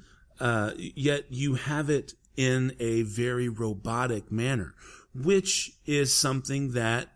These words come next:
you don't necessarily think of would happen. And it gives you an idea of how appreciative you can be of fluid human motion versus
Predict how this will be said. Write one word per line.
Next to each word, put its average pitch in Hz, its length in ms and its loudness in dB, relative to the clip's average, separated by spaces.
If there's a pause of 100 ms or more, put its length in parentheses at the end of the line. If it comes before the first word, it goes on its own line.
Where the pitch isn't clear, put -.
you 120 220 0
don't 139 320 -2
necessarily 117 640 0
think 214 400 -4
of 95 400 -4 (320)
would 127 140 2
happen. 160 360 0
And 117 300 -2 (100)
it 123 180 -4
gives 151 280 0
you 156 100 0
an 139 80 -4
idea 131 480 -2
of 110 400 -8 (100)
how 120 460 -2
appreciative 117 720 -2
you 110 100 -2
can 107 160 -4
be 98 300 0
of 101 160 -6
fluid 151 720 0
human 110 420 0
motion 104 600 -2 (500)
versus 107 1040 4